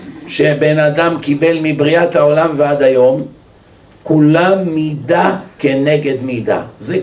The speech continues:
כלל מתמטי אצל השם. אצלי למשל,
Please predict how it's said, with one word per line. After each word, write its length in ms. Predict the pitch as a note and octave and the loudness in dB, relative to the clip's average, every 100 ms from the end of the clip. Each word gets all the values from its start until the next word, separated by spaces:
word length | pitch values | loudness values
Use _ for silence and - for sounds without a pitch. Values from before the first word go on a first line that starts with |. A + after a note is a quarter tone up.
| - | 0
כלל 340 | D3 E3 E3+ | 0 2 2
מתמטי 800 | D3 C#3 D3 C3+ C3+ A#2+ - - - - - | 0 0 0 2 0 0 -4 -10 -14 -20 -10
אצל 260 | - C3 C3 | -2 2 4
השם. 300 | B2+ B2+ G#2 F#2 - - - - - - - - | 2 0 -2 -4 -12 -20 -20 -20 -20 -20 -6 -2
אצלי 340 | C3+ - A#3+ | -2 0 2
למשל, 640 | G#3 D3+ C#3+ D3 A#2 G2+ | 2 2 2 0 2 0